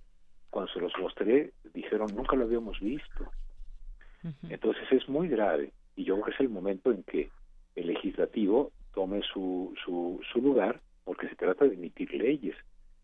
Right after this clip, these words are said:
Speaker 1: El ejecutivo no manda al legislativo, ¿no?
Speaker 2: Ujú.
Speaker 1: Y creo que además de la revisión a fondo y del, del, del espacio de la discusión de estas campañas y del, y del futuro para hacer de la revisión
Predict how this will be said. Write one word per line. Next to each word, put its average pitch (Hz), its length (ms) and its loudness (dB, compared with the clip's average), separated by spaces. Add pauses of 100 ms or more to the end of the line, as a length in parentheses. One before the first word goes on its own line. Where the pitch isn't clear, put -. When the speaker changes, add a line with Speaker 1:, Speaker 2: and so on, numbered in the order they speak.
(120)
Speaker 1:
El 78 100 -8
ejecutivo 101 540 -2
no 104 120 -4
manda 104 420 0
al 73 60 -2
legislativo, 76 680 -4 (180)
¿no? 135 120 -4
Speaker 2:
Ujú. 165 220 -10 (720)
Speaker 1:
Y - 120 0
creo 165 340 8
que 156 320 4
además 117 500 -2
de - 80 -2
la 87 140 -2
revisión 90 420 -4
a 110 60 -2
fondo 110 460 -2 (520)
y 87 120 -4
del, 80 600 0
del, 82 300 -2
del 82 160 0
espacio 110 420 2
de 98 80 2
la 92 100 0
discusión 85 440 -4
de 90 80 0
estas - 180 -4
campañas 92 560 -2 (100)
y - 60 -8
del, - 240 -6 (400)
y 90 140 -8
del 87 180 -4
futuro 120 440 0
para 73 260 4
hacer 110 360 4 (380)
de 92 80 -2
la 82 140 2
revisión 87 580 0